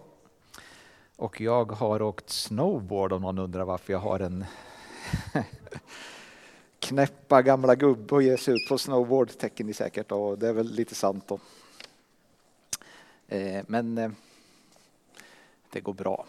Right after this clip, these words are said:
Det är inte så farligt. Eh,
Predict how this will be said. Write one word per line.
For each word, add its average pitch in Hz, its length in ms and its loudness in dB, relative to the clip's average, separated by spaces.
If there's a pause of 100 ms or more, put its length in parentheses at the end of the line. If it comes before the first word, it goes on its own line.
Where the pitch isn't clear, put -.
(220)
Det - 60 -12
är - 20 -10
inte 92 120 -16
så - 100 -14
farligt. - 420 -12 (1500)
Eh, 104 680 -2